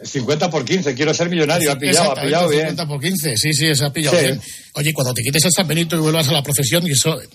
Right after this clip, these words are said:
Speaker 2: además, se lo preguntamos a todos tus compañeros, ¿cómo ves la cosa esta de la sobredosis de corrección política, de la ultracorrección de, eh, política? No sé, por lo menos nosotros cuando estamos haciendo un programa tenemos que pensar lo que vamos a decir, lo que vamos a tocar, de qué vamos a hablar, a ver qué es lo que ocurre. Digamos que siempre tienes que estar con el freno de mano echado,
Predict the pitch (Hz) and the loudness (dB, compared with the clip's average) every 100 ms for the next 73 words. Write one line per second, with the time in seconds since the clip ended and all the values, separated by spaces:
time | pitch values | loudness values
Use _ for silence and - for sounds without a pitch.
0 | - 120 143 160 143 131 123 123 151 147 | -10 -4 -2 0 0 -2 -2 0 0 0
1 | 131 131 117 131 131 117 120 156 240 - | -2 -2 -4 -4 -2 0 0 0 -2 -4
2 | - - - - 175 190 190 160 175 175 | -4 -2 -2 2 2 2 0 0 0 2
3 | 165 - 156 151 143 127 - - - - | 0 0 0 0 0 0 -4 -8 -2 0
4 | 175 143 139 175 - 156 139 139 139 135 | 2 2 2 2 2 0 -2 -2 -2 0
5 | - 160 131 135 123 117 113 117 113 113 | 0 0 0 -2 -2 -2 0 0 -2 -2
6 | 127 117 117 156 139 127 123 123 107 135 | -2 -2 0 0 0 -2 -2 -2 -2 -2
7 | 135 107 107 131 170 131 113 156 156 131 | -2 -2 0 2 2 0 -2 0 0 0
8 | 160 151 143 - 156 170 156 156 135 156 | 0 0 0 0 2 2 2 0 2 2
9 | 175 175 - - - - - - 139 160 | 0 -2 -8 -10 -10 -12 -16 -6 -4 -2
10 | 160 160 151 160 143 139 139 123 123 120 | 0 0 0 0 0 0 0 0 0 0
11 | 156 151 127 127 131 120 135 117 143 131 | 0 0 -2 -2 0 0 0 0 0 0
12 | 120 143 135 135 127 143 139 - 135 123 | 0 0 2 2 2 2 0 -4 -4 -2
13 | 131 131 120 107 160 147 151 131 175 175 | -2 -2 -2 0 2 2 2 2 2 2
14 | 196 180 175 180 165 156 180 160 135 165 | 0 2 0 0 0 0 2 2 2 0
15 | 156 151 135 123 135 | 2 2 2 2 0